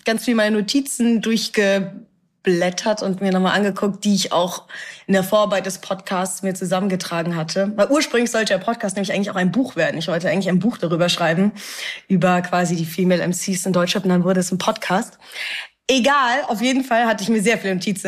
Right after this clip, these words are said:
dazu gemacht und, ähm, bin dann noch mal so diese Entwicklung durchgegangen, eben, die sich in den letzten Jahren vollzogen hat. Und da ist mir das auch klar geworden, ja, es war so krass, eben wie du auch sagst, es gab halt eine gewisse Phase, wo Frauen schon da waren, aber das war dann alles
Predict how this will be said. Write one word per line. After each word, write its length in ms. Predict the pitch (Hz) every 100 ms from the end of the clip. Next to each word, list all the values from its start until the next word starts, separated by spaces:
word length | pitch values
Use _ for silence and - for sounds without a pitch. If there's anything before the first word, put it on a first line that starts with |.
| 180
dazu 160 | 190
gemacht 500 | 180 180 190 202 -
und, 440 | 196 185 180 175 -
ähm, 420 | 190 175 175 165 - - _
bin 120 | - 196
dann 80 |
noch 140 | 196 190
mal 100 | 202
so 100 | 190
diese 220 | 180 170
Entwicklung 500 | 170 180 226 247 226 190
durchgegangen, 760 | 185 175 - 170 165 - 175
eben, 340 | 165 165 180 170
die 120 | 180
sich 160 | 165 190
in 60 |
den 60 | 180
letzten 280 | 180 180 180
Jahren 120 | 175
vollzogen 540 | 180 170 196 180 175
hat. 300 | 165 160 - -
Und 220 | 175 165
da 100 | 175
ist 100 | 180
mir 60 |
das 140 | 185 180
auch 140 | 185
klar 200 | - 202
geworden, 280 | 202 190 180
ja, 160 | 185 240
es 100 | 196
war 80 |
so 80 | 180
krass, 240 | 185 277 -
eben 220 | 208 196
wie 60 |
du 140 | 196 196
auch 60 |
sagst, 320 | 190 214 214 -
es 160 | 190
gab 200 | 214 226
halt 140 | 226 220 - - -
eine 100 | 214
gewisse 240 | 202 208
Phase, 360 | 190 190 202 240
wo 60 | 190
Frauen 280 | - 208 226
schon 160 | 190
da 220 | 185 226
waren, 180 | 196 214
aber 140 | - 196
das 200 | 202 196
war 140 | 214
dann 200 | 220 208 -
alles 340 | 240 262 254